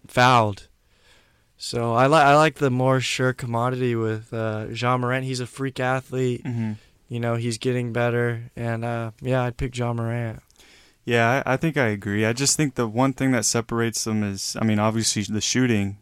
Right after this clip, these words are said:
Speaker 2: but the biggest thing is, like, Trey's a pretty clutch player when they need him. Like, big, big moments, Trey normally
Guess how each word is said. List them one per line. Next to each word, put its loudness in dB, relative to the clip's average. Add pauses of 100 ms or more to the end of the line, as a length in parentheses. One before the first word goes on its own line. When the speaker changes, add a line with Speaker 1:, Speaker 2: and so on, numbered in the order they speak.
(200)
Speaker 2:
but -4
the -2
biggest 2
thing 2
is, 0
like, -2
Trey's 0 (120)
a -10
pretty 0
clutch -2
player -2
when 0
they 0
need 0
him. -2 (100)
Like, -4
big, -2 (100)
big 2
moments, 4
Trey 0
normally 0